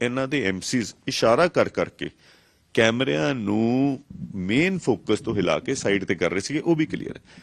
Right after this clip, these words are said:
ਕਿਸ ਹਿਸਾਬ ਨਾਲ ਇਹ ਲੋਕ ਨਾਅਰੇ ਲਗਾਏ ਉਹਦੇ ਅੰਦਰ, ਉਹ ਵੀ ਕਲੀਅਰ ਹੈ।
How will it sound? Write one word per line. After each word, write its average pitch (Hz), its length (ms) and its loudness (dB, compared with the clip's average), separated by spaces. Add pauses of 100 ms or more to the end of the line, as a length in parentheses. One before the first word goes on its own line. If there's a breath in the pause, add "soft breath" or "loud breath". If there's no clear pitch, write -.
(320 loud breath)
ਕਿਸ 190 240 4
ਹਿਸਾਬ 110 320 4
ਨਾਲ 123 200 0
ਇਹ 117 40 4
ਲੋਕ 107 140 0
ਨਾਅਰੇ 82 300 2
ਲਗਾਏ 131 360 2 (200)
ਉਹਦੇ 120 220 0
ਅੰਦਰ, 120 320 -4
ਉਹ 90 100 -2
ਵੀ 85 140 -2
ਕਲੀਅਰ 117 320 -2
ਹੈ। 117 80 -4